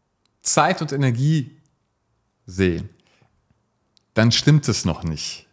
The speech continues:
so ganz entsprechend überein. Und manchmal lasse ich mich auch in eine Richtung ziehen, was mir vielleicht mehr Spaß macht oder wo ich, mm, irgendwo mehr einen inneren Antrieb entsprechend hab, ja.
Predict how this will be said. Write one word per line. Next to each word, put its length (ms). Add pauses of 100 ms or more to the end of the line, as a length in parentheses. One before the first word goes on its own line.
(120)
so 180
ganz 360
entsprechend 400
überein. 400
Und 60
manchmal 300
lasse 180
ich 60
mich 160
auch 120
in 100
eine 80
Richtung 380
ziehen, 320 (960)
was 200
mir 80
vielleicht 280
mehr 120
Spaß 480
macht 460
oder 320
wo 160
ich, 400
mm, 680 (960)
irgendwo 460
mehr 340
einen 300
inneren 300
Antrieb 640 (800)
entsprechend 600
hab, 320
ja. 260